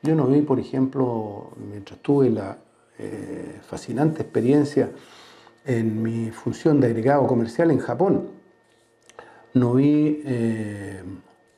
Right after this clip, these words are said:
huelgas de trabajadores, sino que, pero sí pliegos de peticiones y acuerdos entre, eh, los trabajadores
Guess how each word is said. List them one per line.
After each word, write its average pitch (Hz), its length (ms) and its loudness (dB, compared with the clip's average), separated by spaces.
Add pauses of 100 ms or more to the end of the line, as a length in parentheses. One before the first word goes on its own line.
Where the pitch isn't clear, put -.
(200)
huelgas 131 520 0 (380)
de 117 100 -10
trabajadores, 110 580 -4
sino 127 260 -4
que, 110 220 -8 (260)
pero 117 180 -2
sí 185 160 0
pliegos 196 600 -2 (180)
de 127 140 -2
peticiones 123 680 -6 (360)
y 160 120 4
acuerdos 151 680 0 (260)
entre, 139 560 -2 (480)
eh, 113 500 -6
los 123 220 -6
trabajadores 123 800 0